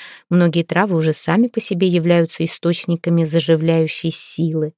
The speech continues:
Так что среди магического фона, исходящего от этих трав,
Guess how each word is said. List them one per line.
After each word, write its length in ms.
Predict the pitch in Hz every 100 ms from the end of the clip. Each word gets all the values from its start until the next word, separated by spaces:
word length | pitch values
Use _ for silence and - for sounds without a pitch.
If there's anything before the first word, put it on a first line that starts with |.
| _ _ _
Так 160 | 160 -
что 140 | 165
среди 280 | - 165 165
магического 680 | 175 165 175 - - 160 165
фона, 420 | - 190 202 165 - - -
исходящего 760 | - 165 156 165 - 156 156
от 140 | 151
этих 300 | 160 - - -
трав, 360 | - 247 -